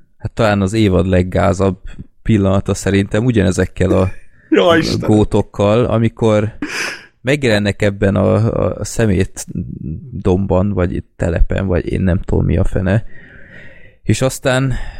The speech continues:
Speaker 1: beterelik őket, és össze-vissza járkálnak ezek a szerencsétlenek. Tehát így, így néztük, és így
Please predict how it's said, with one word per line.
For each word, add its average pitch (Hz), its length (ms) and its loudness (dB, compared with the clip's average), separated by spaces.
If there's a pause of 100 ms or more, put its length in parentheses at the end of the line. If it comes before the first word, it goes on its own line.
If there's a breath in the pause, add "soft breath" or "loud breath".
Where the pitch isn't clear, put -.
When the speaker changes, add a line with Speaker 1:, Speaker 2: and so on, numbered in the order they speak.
Speaker 1:
beterelik 110 580 0
őket, 113 420 0
és - 240 -8
össze-vissza 110 720 0
járkálnak 92 720 0
ezek 90 220 0
a 90 60 -8
szerencsétlenek. 95 920 -2
Tehát 113 220 0 (320 loud breath)
így, 123 380 -2
így 120 200 -4
néztük, 143 640 -2
és - 160 -4
így 147 300 -2